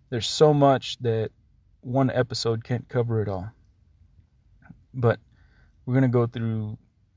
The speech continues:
several different things that I find here. Now, in pop culture, there's, uh,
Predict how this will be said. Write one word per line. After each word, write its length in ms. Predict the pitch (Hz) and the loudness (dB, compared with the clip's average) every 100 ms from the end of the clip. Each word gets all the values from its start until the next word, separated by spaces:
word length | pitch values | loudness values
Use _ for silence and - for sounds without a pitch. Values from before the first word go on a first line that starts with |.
| _ | _
several 360 | - 143 131 127 | 0 2 4 2
different 360 | 123 127 117 | 0 -2 -4
things 240 | 123 117 110 | -2 -2 -2
that 120 | 110 | -2
I 80 | 107 | -4
find 400 | - 117 110 107 | -4 -2 -2 -4
here. 320 | - 101 110 _ _ _ _ | -8 -12 -12 _ _ _ _
Now, 280 | 123 117 113 - | -2 -2 -2 -4
in 140 | 123 | -4
pop 260 | - 151 - - | 4 4 4 2
culture, 500 | 139 127 - 120 120 _ _ _ _ _ _ _ _ | -2 -2 -4 -4 -6 _ _ _ _ _ _ _ _
there's, 480 | 127 120 120 117 113 - | 0 2 2 0 -4 -8
uh, 240 | 120 113 | -8 -8